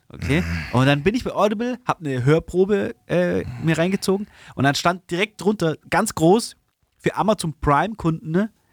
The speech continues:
Speaker 1: sechzig Tage kostenlos nutzbar, jederzeit
Speaker 2: Mhm.
Speaker 1: kündbar.
Speaker 2: Mhm.
Speaker 1: Okay? Und dann hab ich, dann hab ich wirklich lange mit mir gerungen, ob ich's wirklich machen soll, weil, weil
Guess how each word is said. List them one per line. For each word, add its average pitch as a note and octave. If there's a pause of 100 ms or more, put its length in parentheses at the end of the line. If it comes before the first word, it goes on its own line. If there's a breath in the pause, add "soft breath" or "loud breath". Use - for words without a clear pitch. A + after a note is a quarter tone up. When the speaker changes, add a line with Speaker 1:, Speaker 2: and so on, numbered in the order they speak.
(440 soft breath)
Speaker 1:
sechzig -
Tage D#3
kostenlos B2+
nutzbar, F3+ (380)
jederzeit D#3+
Speaker 2:
Mhm. A2+
Speaker 1:
kündbar. A#2+ (180)
Speaker 2:
Mhm. A2
Speaker 1:
Okay? C#3 (340 soft breath)
Und C#3+
dann C3+
hab E3
ich, F3
dann C3+
hab E3+
ich F3+
wirklich G3+
lange A#3
mit G#3+
mir G3+
gerungen, G#3
ob F3
ich's -
wirklich G#3
machen F#3
soll, D#3+
weil, E3+
weil F3+